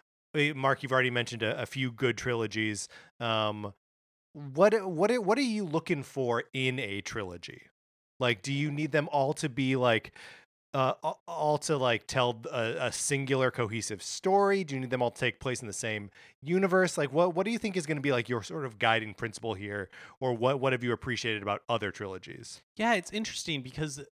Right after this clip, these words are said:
Speaker 2: uh, you know, even in the examples that we are giving, they are trilogies in different ways. Like, t-, uh,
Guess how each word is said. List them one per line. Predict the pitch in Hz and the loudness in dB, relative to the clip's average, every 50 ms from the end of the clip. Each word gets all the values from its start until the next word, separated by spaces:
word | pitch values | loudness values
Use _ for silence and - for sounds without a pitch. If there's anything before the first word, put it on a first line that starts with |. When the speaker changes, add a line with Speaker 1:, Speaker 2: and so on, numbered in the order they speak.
| _ _ - - - | _ _ -8 -2 0
Speaker 2:
uh, | 139 131 123 117 110 110 | 2 2 2 0 -2 -4
you | 123 156 | -4 -2
know, | 190 175 160 156 | -2 -2 -2 -2
even | 170 170 160 180 | -6 -6 -6 -4
in | 185 190 190 | -4 -4 -4
the | 175 165 | -4 -6
examples | 139 117 - 117 107 120 123 - 135 123 113 - | -6 -6 -8 -8 -8 -8 -6 -6 -6 -6 -6 -8
that | 135 | -8
we | 123 120 | -6 -6
are | 113 107 | -6 -6
giving, | 101 - - 127 135 135 131 123 117 110 104 107 - _ _ _ _ _ _ _ - | -8 -8 -8 -6 -6 -4 -4 -4 -4 -6 -8 -12 -14 _ _ _ _ _ _ _ 0
they | 131 135 135 131 127 127 127 127 127 131 - _ _ _ _ _ - | 0 2 2 0 0 -2 -2 -4 -6 -8 -10 _ _ _ _ _ -4
are | 139 139 | -4 -4
trilogies | 135 - - 185 185 185 180 156 156 156 147 139 143 | -4 -4 -4 -2 -2 -2 -2 -4 -6 -8 -10 -10 -10
in | 143 131 117 | -12 -8 -6
different | - 135 - 147 120 107 107 | -6 -6 -4 -6 -8 -6 -4
ways. | 120 123 117 107 101 98 - | -4 -2 -2 -2 -4 -6 -2
Like, | 131 117 104 101 - _ _ _ _ _ _ _ _ _ - | -2 -2 -2 -2 -6 _ _ _ _ _ _ _ _ _ -16
t-, | - - | -4 2
uh, | 160 147 147 135 127 117 | 4 6 6 6 4 0